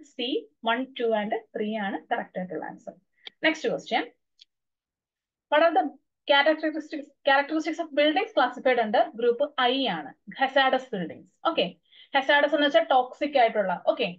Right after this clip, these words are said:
<clears throat> നോക്കുക. ഒന്ന്, ഒന്നാമത്തെ സ്റ്റേറ്റ്മെന്റ്, buildings used for storage of high combustible materials. Buildings used for storage of toxic or, uh, non, uh, noxious chemicals.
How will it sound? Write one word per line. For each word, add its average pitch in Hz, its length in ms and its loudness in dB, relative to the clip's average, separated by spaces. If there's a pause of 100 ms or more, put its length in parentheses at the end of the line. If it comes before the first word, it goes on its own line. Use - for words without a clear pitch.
(600)
<clears throat> 311 280 -2
നോക്കുക. 254 300 4 (680)
ഒന്ന്, 285 280 4 (200)
ഒന്നാമത്തെ 294 360 0
സ്റ്റേറ്റ്മെന്റ്, 285 480 0
buildings 294 480 -2
used 302 300 -4
for 294 200 2 (120)
storage 277 460 4
of 294 140 4
high 302 260 2
combustible 320 560 0
materials. 202 600 -4 (2250)
Buildings 302 340 0
used 302 200 -4
for 302 140 4
storage 277 360 2
of 285 160 2
toxic 277 480 0
or, 311 140 4 (400)
uh, 233 280 2
non, 285 360 -4
uh, 240 220 4
noxious 277 520 -4 (320)
chemicals. 202 480 -2